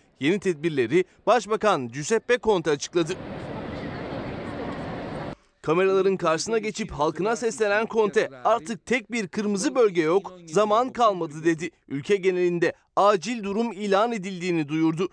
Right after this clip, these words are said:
Üç Nisan'a kadar onaylanmış iş veya sağlık nedenleri dışında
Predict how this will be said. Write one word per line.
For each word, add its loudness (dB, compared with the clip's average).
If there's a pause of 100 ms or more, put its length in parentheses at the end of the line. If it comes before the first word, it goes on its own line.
(180)
Üç -4
Nisan'a 0
kadar 2 (220)
onaylanmış 2
iş -6
veya 4
sağlık -2
nedenleri 0
dışında 0